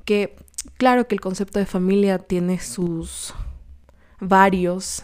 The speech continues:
significados, pero en mi caso, mi, la familia que yo siempre soñé con tener era, claro, mi pareja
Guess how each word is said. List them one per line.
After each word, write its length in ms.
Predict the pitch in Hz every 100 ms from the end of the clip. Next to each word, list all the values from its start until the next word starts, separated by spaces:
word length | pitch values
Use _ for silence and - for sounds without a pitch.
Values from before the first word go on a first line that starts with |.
| -
significados, 1120 | - 196 180 175 175 - 160 170 196 233 - - - - - -
pero 180 | 240 254
en 100 | 269
mi 100 | 277
caso, 380 | 233 202 - 214
mi, 320 | 202 202 202 _ _
la 180 | - 180
familia 640 | - 180 180 226 247 208
que 160 | 185 170
yo 280 | 170 170 175
siempre 1000 | - - - 196 190 202 196 185 175 - -
soñé 540 | - 190 185 185 180
con 180 | 175 180
tener 480 | 180 196 226 240 214
era, 200 | 175 165
claro, 320 | 175 170 165
mi 160 | 170 170
pareja 560 | 196 220 226 - 247